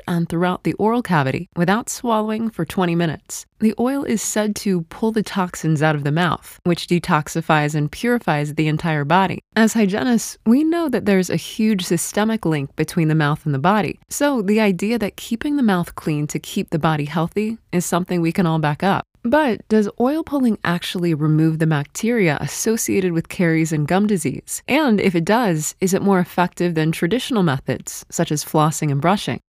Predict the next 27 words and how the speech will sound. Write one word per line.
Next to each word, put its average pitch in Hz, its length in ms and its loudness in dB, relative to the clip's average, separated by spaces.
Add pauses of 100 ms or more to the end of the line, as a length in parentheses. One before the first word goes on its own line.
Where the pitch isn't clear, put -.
(100)
According 269 380 2
to 262 100 -2
the 220 100 2
American 185 400 2
Dental 175 320 2
Association, 175 840 -2 (140)
the 220 80 4
short 294 260 0
answer 208 480 0
is 180 340 0
that 190 260 2
there's 196 180 2
just - 180 -2
not 214 240 2
enough 277 220 -2
research 175 540 -2
conducted 160 560 0
to 165 100 -8
support - 500 -4
oil 147 280 0
pulling 139 420 -2
as 147 160 -2
an 151 60 2
effective 185 460 -4
home 185 200 0
care 165 220 -2
technique. 135 560 -4